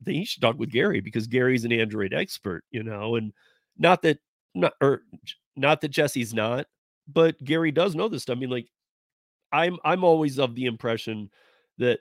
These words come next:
"Look, even if Jesse knows," like, is, "I know what I'm doing," and Gary's like, "I know what I'm doing," and they both do,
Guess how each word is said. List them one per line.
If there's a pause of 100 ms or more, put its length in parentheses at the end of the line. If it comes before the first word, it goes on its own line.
"Look,
even
if (440)
Jesse
knows,"
like,
is, (180)
"I
know
what
I'm
doing," (280)
and
Gary's
like, (100)
"I
know
what
I'm
doing," (300)
and
they
both
do,